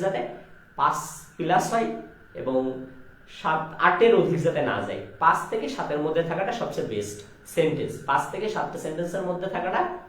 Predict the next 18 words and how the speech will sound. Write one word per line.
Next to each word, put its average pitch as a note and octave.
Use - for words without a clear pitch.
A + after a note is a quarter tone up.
সবচেয়ে -
বেস্ট G#2
হবে। -
আর -
এইভাবে C#3
কোয়ালিটি E3
ভাবে C#3+
যদি A2+
লিখতে -
পারেন, A3+
ইনশাআল্লাহ D3+
আপনি A#2+
দেখবেন C3+
যে B3
আপনাকে C#3+
মিনিমাম B3+
দশে C3
নয় A3